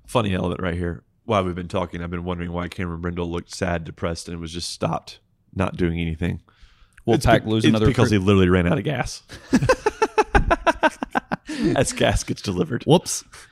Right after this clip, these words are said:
Speaker 2: Uh, I love the movie. The action sequences are second to none.
Speaker 1: Pretty good.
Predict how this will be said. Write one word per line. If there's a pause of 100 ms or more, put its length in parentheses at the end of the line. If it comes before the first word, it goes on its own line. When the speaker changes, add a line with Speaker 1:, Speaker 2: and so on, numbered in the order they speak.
(200)
Speaker 2:
Uh, (300)
I
love
the
movie. (160)
The
action
sequences
are (380)
second
to
none. (460)
Speaker 1:
Pretty
good.